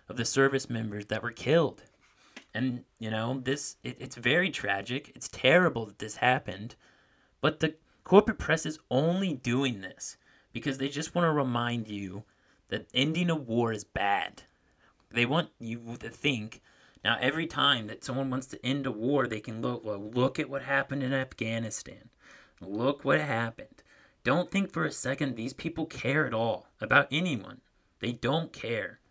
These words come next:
They don't care about us. They don't care about Obama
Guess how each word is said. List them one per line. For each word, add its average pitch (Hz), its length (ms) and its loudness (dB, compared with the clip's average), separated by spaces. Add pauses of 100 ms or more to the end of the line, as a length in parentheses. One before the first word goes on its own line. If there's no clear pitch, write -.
They 107 120 -6
don't 120 460 -2
care 117 280 -6
about 95 280 -6
us. - 320 -18 (640)
They 107 100 0
don't 123 420 0
care 110 640 0 (500)
about 110 520 2 (680)
Obama 113 800 4